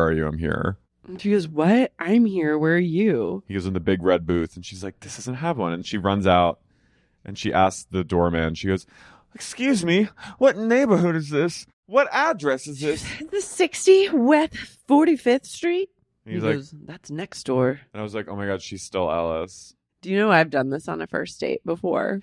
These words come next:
Speaker 1: Yeah, it was, it's like, I, that was like, that is very, like, New York has, like, ad-, you're like, "Wait,
Speaker 2: It's like
Speaker 1: which
Speaker 2: the
Speaker 1: one is,"
Speaker 2: numbers.
Speaker 1: yeah. And then
Speaker 2: I love that she thinks, she also walks in there and she's like,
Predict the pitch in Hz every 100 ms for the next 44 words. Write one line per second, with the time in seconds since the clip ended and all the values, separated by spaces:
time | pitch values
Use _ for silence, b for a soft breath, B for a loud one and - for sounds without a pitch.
0 | - 185 120 82 101 120 113 - - 120
1 | 143 135 - 131 143 110 - 123 139 156
2 | 131 139 123 120 95 113 113 110 101 98
3 | 95 90 95 90 101 98 98 107 101 98
4 | - 85 87 - 90 90 87 82 80 87
5 | - 156 147 139 139 147 147 143 143 147
6 | 92 87 82 95 _ 107 110 107 214 220
7 | 180 226 233 285 254 208 180 - 180 -
8 | 208 170 208 196 160 147 - 180 175 143
9 | 147 - 175 156 151